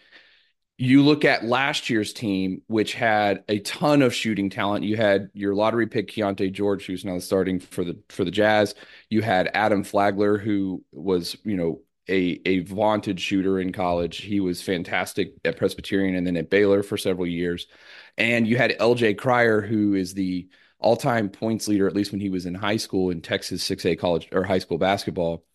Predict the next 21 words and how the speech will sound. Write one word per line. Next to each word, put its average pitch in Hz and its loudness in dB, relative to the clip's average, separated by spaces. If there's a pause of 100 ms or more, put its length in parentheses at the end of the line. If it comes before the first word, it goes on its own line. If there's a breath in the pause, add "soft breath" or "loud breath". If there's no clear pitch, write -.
(300)
who 113 2
played 101 0
great 107 4
at 80 0
Baylor 101 4
and 95 2
then 98 -2
was, 95 0
is 92 -6
now 95 -2
killing 98 -2
it 87 -4
at 85 -12
Houston. 123 -2 (1040)
Those 170 4
guys 147 2
were 123 2
your 110 0
starting 113 2
three, 104 -2
uh, 95 0